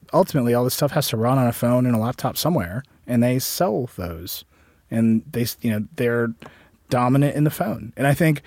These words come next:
is Facebook gonna get so good at predictively telling you what you want, or is Google gonna get so good at Google Assistant that you're gonna switch from the iPhone to Android? I, <sighs> man, I don't know, but I suspect not.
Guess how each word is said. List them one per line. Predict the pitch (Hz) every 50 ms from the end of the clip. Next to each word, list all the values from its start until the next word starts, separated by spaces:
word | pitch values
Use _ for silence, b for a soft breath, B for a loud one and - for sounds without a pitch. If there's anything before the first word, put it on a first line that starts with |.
| B B B
is | 185 190 -
Facebook | - 208 220 214 - 254
gonna | 214 233 208 196
get | 185 156
so | - - - 190 170 180 180 180
good | 160 139 160 160 160 156
at | 151 135 123 - _ _
predictively | - - 175 156 156 147 - 147 139 143 135
telling | - 147 131 127 127
you | 123 123 117
what | 120 113 101
you | 110 113
want, | 113 113 110 104 104 101 -
or | 107 113
is | 120 -
Google | - 151 147 151 147
gonna | 143 135 123
get | 120 117
so | - - 135 123
good | 120 123 117 117 117 113
at | 110 101 -
Google | - 131 113 117 110
Assistant | - - 113 - - - 107 104 - B B B B B B B B
that | - 117
you're | 117 131
gonna | 127 120 120
switch | - - - 131 113 -
from | - 120
the | 113 98
iPhone | 92 98 95 - - - 104 92 92 90 101
to | - - - -
Android? | 95 92 95 98 - 80 85 80 80 95 - b b b b b b b b b b b b b b _ -
I, | - 135 - - - - - - - _ - -
<sighs> | - - - - - - - -
man, | - 127 131 123 110
I | 117 131
don't | 139 127 110 107
know, | 123 127 113 98 92 98 120 -
but | 147 120
I | 131 135
suspect | 135 - 135 - - - 170 139 131 - -
not. | - - 226 - - - -